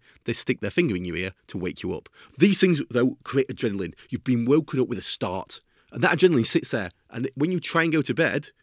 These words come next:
you won't be able to fall asleep. So this is why being ready for bed and then going to bed when you feel sleepy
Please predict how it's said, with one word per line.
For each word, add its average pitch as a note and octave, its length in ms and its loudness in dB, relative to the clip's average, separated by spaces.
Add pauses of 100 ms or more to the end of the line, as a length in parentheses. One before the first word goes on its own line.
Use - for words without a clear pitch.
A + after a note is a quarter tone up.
you A2 80 -6
won't A2 120 -2
be G2 40 -2
able G2 60 -2
to - 80 -12
fall F#2+ 160 -8
asleep. G#2+ 360 -8 (520)
So - 140 -2
this F#3 160 8
is D3+ 100 2
why D3 220 4
being C3 260 2
ready C3+ 180 2
for B2 140 -2
bed B2 440 0 (500)
and A#2 140 0
then A#2 120 2
going C#3 260 4
to B2+ 120 -2
bed A#2+ 300 0
when A2 180 -2
you A2+ 60 -4
feel G#2+ 180 -2
sleepy D3+ 440 0